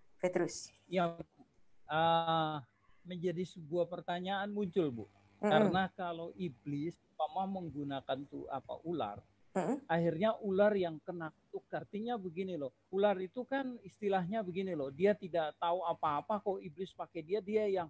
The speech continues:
Speaker 2: harusnya jadi korban.
Speaker 1: Eh.
Speaker 2: Istilahnya dia yang jadi
Speaker 1: Oke.
Speaker 2: kutuk, sedangkan iblis, nah, <laughs> bebas-bebas
Speaker 1: Oke.
Speaker 2: seenaknya. Karena
Speaker 1: Ya.
Speaker 2: dia menggunakan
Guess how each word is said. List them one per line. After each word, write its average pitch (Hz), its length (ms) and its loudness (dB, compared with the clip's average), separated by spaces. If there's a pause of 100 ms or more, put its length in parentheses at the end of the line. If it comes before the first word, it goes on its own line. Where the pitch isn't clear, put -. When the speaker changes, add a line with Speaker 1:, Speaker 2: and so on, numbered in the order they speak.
Speaker 2:
harusnya 160 640 -4
jadi 160 240 -6
korban. 143 480 -4 (160)
Speaker 1:
Eh. 185 240 6
Speaker 2:
Istilahnya 180 480 -2
dia 196 240 2
yang 170 160 -6
jadi 151 240 -2 (400)
Speaker 1:
Oke. 190 320 8
Speaker 2:
kutuk, 240 160 -2 (160)
sedangkan 180 640 2
iblis, 202 400 -14
nah, 156 160 -12 (300)
<laughs> - 260 -12
bebas-bebas 190 1040 6
Speaker 1:
Oke. 180 240 8
Speaker 2:
seenaknya. 190 960 2 (300)
Karena - 160 -10
Speaker 1:
Ya. 247 320 8
Speaker 2:
dia 196 80 -10
menggunakan 196 560 -4